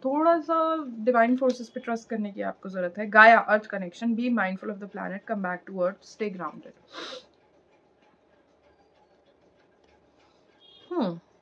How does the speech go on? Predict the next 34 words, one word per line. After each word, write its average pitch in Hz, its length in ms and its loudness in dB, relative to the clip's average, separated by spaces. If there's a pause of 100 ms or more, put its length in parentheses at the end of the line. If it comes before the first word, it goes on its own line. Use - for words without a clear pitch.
मुझे 247 320 2
ऐसा 330 220 2
लग 240 200 2
रहा 208 100 2
है, 240 60 0
first 226 220 -6
of 226 160 -8
all, 240 180 -2
दो 214 200 2
globes 214 340 -2
आ 190 100 -4
गए, 196 120 -8
Travel 190 320 -4
की 214 100 -6
एनर्जी 196 280 -6
तो 202 120 -8
है 180 160 -4
ही, 175 80 -6
Travel 180 400 -4
जैसी 196 220 -10
चीज़ 196 180 -12
activate 175 440 -8
हो 175 80 -8
रही 156 120 -12
है। 202 280 -16 (400)
लेकिन 320 180 0
आपको 294 280 2
ना 330 100 0
ये 349 120 0
consciousness 262 680 2
आ 247 100 2
रही 226 180 -2
है 254 80 0
कि 269 140 -4